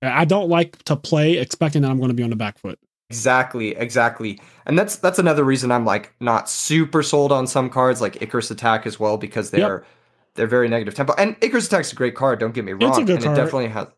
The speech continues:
Speaker 2: definitely
Speaker 1: Yeah.
Speaker 2: has a place, but the negative tempo traps, like, they're maybe not always as right as you think,
Speaker 1: Yeah.
Speaker 2: especially in Edison format.
Speaker 1: Back then, everyone thought that those cards were so broken, and then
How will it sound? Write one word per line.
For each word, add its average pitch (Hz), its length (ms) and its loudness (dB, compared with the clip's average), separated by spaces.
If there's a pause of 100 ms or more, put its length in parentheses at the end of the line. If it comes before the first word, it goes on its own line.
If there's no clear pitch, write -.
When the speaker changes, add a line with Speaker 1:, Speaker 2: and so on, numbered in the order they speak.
(160)
Speaker 2:
definitely 156 220 0
Speaker 1:
Yeah. - 20 0
Speaker 2:
has 107 120 -2
a 95 60 -12
place, 127 380 -2
but - 320 -4 (340)
the 147 80 0
negative 190 300 2
tempo 170 260 2
traps, 143 400 0
like, 110 260 -6 (100)
they're 139 200 2
maybe 202 300 0
not 156 260 2
always 127 320 0
as 110 160 -6
right 117 220 2
as 104 180 -8
you 98 80 -12
think, 123 380 -6
Speaker 1:
Yeah. 208 160 4
Speaker 2:
especially 147 240 0
in - 100 -8
Edison 104 320 -6
format. 107 460 -2
Speaker 1:
Back 214 260 2
then, 175 140 2
everyone 170 260 2
thought 147 160 2
that 131 120 0
those 143 200 2
cards 131 300 0
were 123 100 -2
so 151 260 2
broken, 139 460 0
and 143 160 0
then 147 300 2